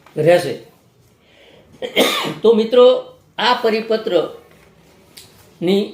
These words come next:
જોગવાઈઓ મેં આપને ક્રમશઃ એકથી ચાર જણાવી. આપના સ્ક્રીન ઉપર શરૂઆતમાં પણ એ પરિપત્ર મેં મૂકેલો છે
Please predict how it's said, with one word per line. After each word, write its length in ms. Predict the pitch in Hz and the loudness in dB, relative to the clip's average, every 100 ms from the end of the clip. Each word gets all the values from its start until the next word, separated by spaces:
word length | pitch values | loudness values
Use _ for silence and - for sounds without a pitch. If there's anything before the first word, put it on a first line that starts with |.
| 139 | 0
જોગવાઈઓ 560 | 165 175 185 160 156 147 | 0 4 2 2 -2 -4
મેં 240 | 139 180 | -2 0
આપને 380 | 151 - 156 165 - _ _ _ | 0 -2 -4 -4 -12 _ _ _
ક્રમશઃ 520 | 190 202 226 170 135 123 - _ _ _ _ - | 0 2 2 0 -4 -8 -16 _ _ _ _ 0
એકથી 380 | 196 202 190 - | 0 2 -4 0
ચાર 320 | 156 147 147 - _ 135 | 0 0 -2 -12 _ -16
જણાવી. 460 | 117 165 214 165 113 - _ _ _ - - - - - | 0 2 4 0 -4 -14 _ _ _ -20 -20 -20 -20 -6
આપના 240 | 170 220 | -6 -4
સ્ક્રીન 320 | 208 - 202 | -8 0 0
ઉપર 140 | 202 202 | 0 -4
શરૂઆતમાં 560 | - 156 190 196 208 | -2 -2 0 0 -2
પણ 180 | 196 202 - - - | -2 -4 -4 -18 -6
એ 100 | 180 | -4
પરિપત્ર 500 | 180 165 175 170 170 | -2 -4 -4 -4 -2
મેં 140 | 165 165 | -2 -2
મૂકેલો 380 | 151 214 190 | -2 -2 -2
છે 140 | 170 | -4